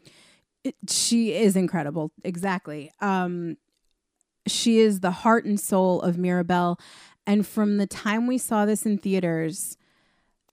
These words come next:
the moment, I think we got to Mirabel saying "floors,"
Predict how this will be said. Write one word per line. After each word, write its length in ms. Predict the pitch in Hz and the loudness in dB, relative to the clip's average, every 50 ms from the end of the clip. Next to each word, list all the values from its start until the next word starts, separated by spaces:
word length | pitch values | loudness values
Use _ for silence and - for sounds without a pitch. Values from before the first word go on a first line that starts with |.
| _ _ _ _ _ _ _ _ _ _ _ - | _ _ _ _ _ _ _ _ _ _ _ -8
the 200 | 185 165 214 214 | -2 2 4 4
moment, 360 | 220 214 220 247 262 277 - | 4 4 2 2 0 0 0
I 120 | 233 240 | 0 0
think 300 | 233 - - 277 285 - | 0 0 -2 -4 -2 -2
we 140 | - 302 294 | -2 -2 -2
got 240 | 233 277 262 262 - | 0 0 -2 -2 -2
to 340 | - - 233 214 196 180 - | -2 -2 0 0 0 -2 -2
Mirabel 460 | - 208 208 208 208 208 202 202 196 | -2 0 2 2 2 2 2 0 0
saying 500 | 190 - - 214 196 185 185 180 180 160 - _ _ | 0 -2 -2 -2 0 0 -2 -4 -4 -6 -8 _ _
"floors," 840 | - - - - - 233 226 226 214 190 165 156 127 - - - - | -20 -18 -10 -6 0 2 4 4 4 4 2 0 -2 -6 -8 -10 -14